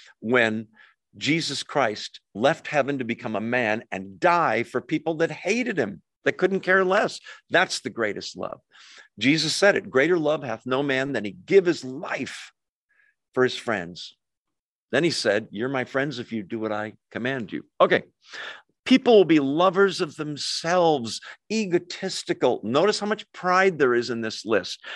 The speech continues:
There's a lot of self-love going on, isn't there? "I'm so great." Um, self-centeredness. Okay.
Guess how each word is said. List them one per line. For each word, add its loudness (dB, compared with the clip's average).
There's 6
a 6
lot 4
of 2
self-love 0
going 0
on, -4
isn't 0
there? -2
"I'm 4
so 2
great." 0
Um, 4
self-centeredness. 0
Okay. 0